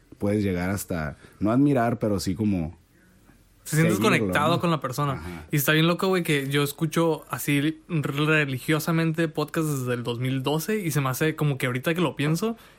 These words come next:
Speaker 2: y que te estoy escuchando y que sé que otra persona está escuchando esto, aunque sea una o diez o lo que
Speaker 1: Simón.
Speaker 2: sea, pero digo, "Güey, qué loco que me tomó tan tie-, tanto tiempo animarme a hacerlo, güey".
Speaker 1: Simón.
Speaker 2: Cuando yo ya llevo tanto tiempo consumiéndolos.
Speaker 1: Simón.
Speaker 2: Como que realmente te das cuenta de que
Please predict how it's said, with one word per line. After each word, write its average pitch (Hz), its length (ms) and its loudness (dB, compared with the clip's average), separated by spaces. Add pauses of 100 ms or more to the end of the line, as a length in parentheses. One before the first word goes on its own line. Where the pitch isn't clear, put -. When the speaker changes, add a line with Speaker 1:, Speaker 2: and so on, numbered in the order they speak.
Speaker 2:
y 143 100 -2
que 139 80 0
te - 100 -6
estoy 143 200 0
escuchando 156 640 -2
y 156 120 0
que 131 140 -2
sé 131 180 -2
que 143 100 -2
otra 143 200 -2
persona 139 480 -2
está 131 260 -6
escuchando 143 460 -2
esto, 156 180 -2
aunque 147 180 -4
sea 127 100 -4
una 135 360 -2
o 117 120 -4
diez 135 280 -4
o - 40 -6
lo 127 60 -4
que 156 100 -2
Speaker 1:
Simón. 156 100 0
Speaker 2:
sea, 220 120 -2 (420)
pero 143 180 4
digo, 131 160 2
"Güey, 139 320 0 (140)
qué 135 120 -2
loco 139 320 0
que 143 140 0
me 127 140 -2
tomó 123 260 -4
tan 131 340 -2
tie-, - 220 -4
tanto 147 320 -2
tiempo 160 300 2
animarme 123 420 0
a 127 40 -2
hacerlo, 139 340 -2
güey". 123 200 -14
Speaker 1:
Simón. - 160 -10
Speaker 2:
Cuando 151 280 4
yo 135 100 2
ya 139 140 2
llevo 143 260 2
tanto 147 460 0
tiempo 139 260 -2
consumiéndolos. 127 760 -4
Speaker 1:
Simón. 82 540 0
Speaker 2:
Como 147 200 2
que 135 280 -2 (1080)
realmente 156 500 2
te 170 100 -2
das 143 140 0
cuenta 160 260 0
de 170 60 0
que 147 320 -4